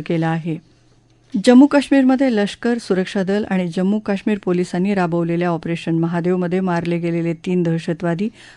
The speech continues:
पाकिस्तानी असल्याचं न्यायवैद्यक पुराव्यानं स्पष्ट झालं आहे. या तिघांच्या मृतदेहाचे फॉरेन्सिक अहवाल आणि इतर माहितीवरून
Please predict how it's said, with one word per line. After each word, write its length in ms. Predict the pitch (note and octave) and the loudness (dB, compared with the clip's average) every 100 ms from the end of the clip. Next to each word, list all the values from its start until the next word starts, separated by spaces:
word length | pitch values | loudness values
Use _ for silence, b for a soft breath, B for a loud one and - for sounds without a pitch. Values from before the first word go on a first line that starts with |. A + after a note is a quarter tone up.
| B | B
पाकिस्तानी 540 | G3+ G3+ A#3+ - B3 C4 | 2 2 -2 2 4 4
असल्याचं 500 | A3 G#3 G#3 A3+ A#3+ B B - | 0 -2 -2 -2 -6 B B 0
न्यायवैद्यक 580 | G#3 A3+ A#3 G#3+ A3 A#3 | 2 4 2 2 0 -4
पुराव्यानं 440 | - F#3+ F3 F3 G#3 | -4 0 0 0 -2
स्पष्ट 360 | - F3 - E3 | -4 -8 -4 -6
झालं 200 | E3 D#3+ | -4 -4
आहे. 280 | D#3+ D#3+ F3 - b b _ | -4 -4 -6 -8 b b _
या 120 | G3 F#3 G3 | -6 -4 0
तिघांच्या 440 | F3+ F3+ E3+ F3+ | 0 0 0 0
मृतदेहाचे 680 | F3 F3 F#3 F#3 F3+ F3+ G#3 | 0 -2 0 2 0 0 -4
फॉरेन्सिक 580 | - E3+ E3+ - F3 | -2 0 0 -2 -4
अहवाल 300 | E3+ E3+ G3+ A#3+ B B B | -2 0 0 -2 B B B
आणि 140 | G#3 G#3 | 0 2
इतर 300 | G#3+ A#3+ B3+ | 0 2 2
माहितीवरून 580 | A3+ A3 A3+ A3 A#3 | 2 0 0 0 0